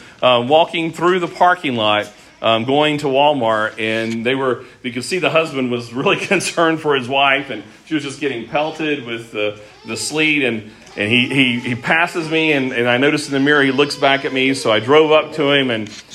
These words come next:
I said, "Do you need a ride from," it was not a very, you know, too much longer, maybe a football field, to get to the entrance. I said, "But do you want a ride from there?" And he said, "No, but how long are you gonna be here?" And I said, "Do you wanna ride back wherever <laughs> you're going?" And he's like,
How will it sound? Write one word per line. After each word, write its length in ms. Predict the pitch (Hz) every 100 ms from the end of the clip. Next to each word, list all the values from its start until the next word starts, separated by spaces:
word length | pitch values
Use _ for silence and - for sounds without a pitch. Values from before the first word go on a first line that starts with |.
| -
I 80 | 127
said, 200 | - 151
"Do 60 | 143
you 220 | - 214
need 220 | 214 196
a 60 | 160
ride 460 | 135 139 143 151
from," 300 | - 135 120 117 -
it 60 | 208
was 120 | 202
not 160 | 233
a 20 | 185
very, 400 | 156 156 147 135
you 200 | 143 131
know, 60 |
too 120 | 131
much 240 | 247 151 123
longer, 420 | 151 160 135 120
maybe 220 | 131 139
a 60 | 123
football 400 | - 175 113 104
field, 460 | - 113 110 110 - - -
to 100 | 123
get 280 | 127 165 -
to 220 | 131 123
the 140 | 110
entrance. 420 | 117 151 196 135
I 60 | 123
said, 100 | 113
"But 80 | 131
do 60 |
you 60 | 170
want 160 | 180 160
a 40 |
ride 340 | 135 139 170
from 140 | 139 147
there?" 180 | 160 160
And 100 | 143
he 120 | 135
said, 400 | - 127 120 - - -
"No, 320 | 139 160 208 226
but 100 | 170
how 200 | 202 208
long 160 | 196
are 20 |
you 100 | 185
gonna 200 | 175 165
be 200 | 143 196
here?" 220 | 185 120 110
And 100 | 110
I 40 |
said, 320 | 113 120 107
"Do 60 | 117
you 100 | 240
wanna 160 | 160
ride 340 | 135 127 113 92
back 280 | 120 147 156
wherever 300 | 143 123 233
<laughs> 0 |
you're 160 | 196
going?" 360 | 165 143 165 -
And 160 | 110
he's 160 | 117 110
like, 200 | 107 107